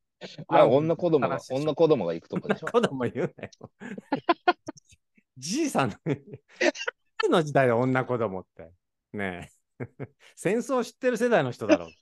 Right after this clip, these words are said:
Speaker 1: <laughs> 女子供は先に行って。よ。もうやめなさい、女子供っていうのも。
Speaker 2: フランフランいい店ですよね。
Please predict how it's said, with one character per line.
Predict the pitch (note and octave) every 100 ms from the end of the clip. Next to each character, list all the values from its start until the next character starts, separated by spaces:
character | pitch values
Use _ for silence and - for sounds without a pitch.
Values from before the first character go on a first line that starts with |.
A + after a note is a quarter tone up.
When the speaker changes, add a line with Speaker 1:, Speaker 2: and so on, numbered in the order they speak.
| - A#4 _ A#4+
Speaker 1:
<laughs> | _ - - - - -
女 | D#3
子 | C#3 C#3 B2+
供 | C3 A#2
は | A2+
先 | F#2+ F#2 A2
に |
行 | G#2+
っ | -
て。 | F#2 E2 _ _ _ - C#4+ - - -
よ。 | B2
も | - _ E4 - _ _ _ _ -
う | G2
や | A2+
め | C#3+
な | D#3
さ | D3
い、 | F#3
女 | A2+ G#2
子 | G#2+
供 | G2 F#2 F2
っ |
て | -
い | E2+
う |
の | E2
も。 | E2 D#2+ _ _ _ - B3+ - - - E4+ - - - - - _ _ _ _ _ _ _ _ _ _ _ _ G3+ G#3+ -
Speaker 2:
フ | A#2
ラ | A#2+
ン | G#2+
フ |
ラ | G#2
ン | F#2+
い | A2+
い |
店 | F#2+ E2
で | D#2
す | -
よ | E2+
ね。 | C#3+ -